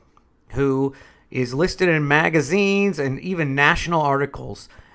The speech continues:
as the main investigator for a famous Jane Doe case where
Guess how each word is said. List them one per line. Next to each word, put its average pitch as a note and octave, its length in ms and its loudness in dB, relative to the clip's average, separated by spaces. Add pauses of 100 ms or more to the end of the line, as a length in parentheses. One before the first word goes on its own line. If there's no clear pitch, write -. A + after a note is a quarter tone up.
(140)
as C3+ 380 0
the B2+ 100 -2
main C#3 420 0
investigator B2 1040 0 (800)
for C3+ 400 -2
a A#2 80 -6
famous E3 560 -4
Jane C3+ 580 -4
Doe A#2 520 0
case - 680 -6 (720)
where B2 480 -2